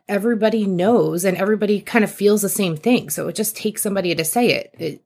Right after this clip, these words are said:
if we're all having a debrief, the three of us, and, you know,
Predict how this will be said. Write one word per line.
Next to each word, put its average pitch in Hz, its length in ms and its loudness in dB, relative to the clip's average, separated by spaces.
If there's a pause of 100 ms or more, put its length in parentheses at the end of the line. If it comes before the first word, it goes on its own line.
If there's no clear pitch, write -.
(120)
if - 180 -14
we're 196 140 -2
all 233 320 6
having 208 300 0
a 175 40 -2
debrief, 170 420 -6
the - 100 -12
three 180 180 -2
of 180 140 0
us, 240 200 4
and, 160 240 -6 (540)
you 180 80 -6
know, 170 160 -6